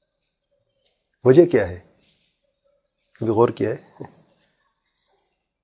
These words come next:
اور باقی تمام انبیاء دیکھ لیں آپ، قوم کا ذکر ہے۔ جی؟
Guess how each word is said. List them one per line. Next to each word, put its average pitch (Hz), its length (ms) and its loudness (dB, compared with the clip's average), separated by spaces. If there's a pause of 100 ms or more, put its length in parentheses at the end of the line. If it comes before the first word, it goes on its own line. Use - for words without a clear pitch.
(920)
اور 117 80 -6
باقی 127 180 6
تمام 139 180 4
انبیاء 127 260 4
دیکھ 101 240 -6
لیں 98 100 -8
آپ، 90 160 -8
قوم 127 220 4
کا 107 120 -2
ذکر 98 280 -12
ہے۔ 87 120 -18 (3000)
جی؟ 120 220 -2